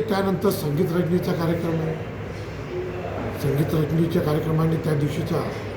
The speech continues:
विशेष होणार आहे. आणि दुसऱ्या दिवशी त्या परिसरातील, म्हणजे तिवसा तालुक्यातील संबंध शाळा आणि त्याचे विद्यार्थी आणि गावकरी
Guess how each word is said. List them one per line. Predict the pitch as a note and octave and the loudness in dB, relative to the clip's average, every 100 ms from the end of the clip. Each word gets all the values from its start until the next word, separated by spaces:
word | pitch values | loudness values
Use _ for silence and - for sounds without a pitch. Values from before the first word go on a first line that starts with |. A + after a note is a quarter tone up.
| - - - D#3 - | -6 -6 -4 -4 -2
विशेष | D3+ D#3 D3+ D3 - - - - | 2 2 2 0 -2 -4 -4 -2
होणार | - G3 | 2 4
आहे. | F3+ - - - | 4 2 -2 -4
आणि | D3 D3 | 0 2
दुसऱ्या | C#3 - A3+ | 2 4 6
दिवशी | F#3+ F#3 D#3+ C3+ - - - - - - - - - C#4 - F#3+ A#3 G#3 A3 - - F#3 F#3 | 6 4 2 -2 -4 -6 -4 -4 -4 -4 -6 -4 -4 -2 -2 0 0 0 0 0 0 0 4
त्या | G3+ G#3+ G3+ | 6 6 6
परिसरातील, | F#3+ F#3 - F#3 F3+ - G3 F#3+ | 4 4 6 4 4 6 6 6
म्हणजे | F3+ F3+ F3+ | 6 4 4
तिवसा | F#3 D#3 A3+ G#3 | 2 4 4 4
तालुक्यातील | F#3 F3+ F3+ F#3+ F3 G3 E3+ | 6 6 4 4 4 4 4
संबंध | E3+ F3 A3 A3+ A3 | 2 6 8 8 8
शाळा | F3 C#3+ C#3 - C#3+ - - - - - - - - D3 | 4 4 2 -2 -4 -4 -4 -6 -4 -4 -4 -6 -4 0
आणि | E3+ F3+ | 4 4
त्याचे | F3+ G3 | 4 4
विद्यार्थी | E3 C3+ F3 F3+ E3+ C#3+ A#2 - - D#3+ D3+ | 4 4 4 4 4 2 0 -2 -4 -4 0
आणि | F3 | 4
गावकरी | F3+ F3+ G3 G3 F3+ C3+ | 4 6 6 6 4 4